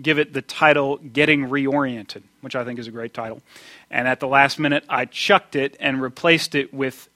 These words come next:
Inaugurated Eschatology, which is a really bold move. Um, but I wanted to print that in our bulletin so we could see it in front of us, because I want us to learn this dense theological phrase together, because it's really, really important.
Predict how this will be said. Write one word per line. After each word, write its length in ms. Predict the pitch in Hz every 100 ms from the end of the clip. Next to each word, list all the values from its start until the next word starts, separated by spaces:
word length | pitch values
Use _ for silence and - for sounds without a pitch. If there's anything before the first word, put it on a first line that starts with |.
| _
Inaugurated 1000 | 139 135 139 156 156 147 147 143 143 135 -
Eschatology, 1120 | - - 147 - 156 156 131 113 107 110 139 _ - - - - _ -
which 200 | 143 160
is 120 | 143
a 80 | 143
really 240 | 160 151
bold 240 | 147 147
move. 340 | 151 180 - - _ _ -
Um, 380 | 147 139 131 139
but 220 | 160 147
I 80 | 147
wanted 320 | 151 208 214
to 80 | 160
print 400 | 147 - 262 277
that 180 | 202 165
in 120 | 156
our 140 | 151 135
bulletin 440 | 143 147 147 151
so 160 | 143 156
we 160 | 147
could 160 | 143 131
see 320 | - - 226
it 80 | 202
in 220 | - 143
front 300 | - 233 226
of 120 | 143
us, 300 | 127 143 -
because 340 | - 143 170 165
I 140 | 160
want 260 | 160 202 220
us 200 | 196 -
to 120 | 180
learn 640 | 151 185 196 165 147 165 - - - -
this 280 | 131 165
dense 460 | 139 113 160 170 -
theological 600 | - 156 147 135 131 135
phrase 380 | - 143 131 -
together, 380 | 120 147 170 131
because 280 | 135 165
it's 180 | 160 -
really, 240 | 120 123 131
really 260 | 120 120
important. 420 | 127 131 202 -